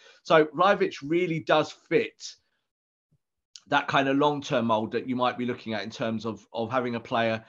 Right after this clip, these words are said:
that you can actually build his value on. Like, yeah, I, I think he suits the Premier League really well. And I think he would suit in rotation the likes of Rashford and Martial. So if you're going to keep Martial, let's just say, like, you know, Martial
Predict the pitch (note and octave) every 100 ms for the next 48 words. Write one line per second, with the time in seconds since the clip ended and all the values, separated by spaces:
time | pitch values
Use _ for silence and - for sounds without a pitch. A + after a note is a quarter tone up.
0 | _ - B2+ C3+ C3+ C#3 C3+ C3+ B2+ C3+
1 | B2 A2 F#2 G2+ G#2 G2+ A2 A2 G2+ G2+
2 | A#2+ B2 - C3+ - C#3+ D#3 D3 - A2+
3 | - B2 - - A#2+ A2 A2 F#2 A2 G#2
4 | G2 A#2+ F2+ A2 - _ - - C#3 E3
5 | E3+ A#3+ A#3 A3 F3+ - - G3 D#3+ D#3
6 | D#3 D#3 D#3 F3+ F#3 E3+ G2 A#2 F#3 -
7 | _ _ _ _ - C3+ C3+ C#3 C3+ -
8 | B2 A#2+ A#2+ A2+ D3 C3+ C3 C#3+ C4 B2
9 | G2 - C#3 D#3+ E3+ F3 A3 - A3 F3
10 | F3+ F#3+ F#3 F3 - G3 F#3+ F#3+ G3 G3
11 | C#3+ C#3 D3+ C3 C#3 C#3+ D3 C#3 C#3 C3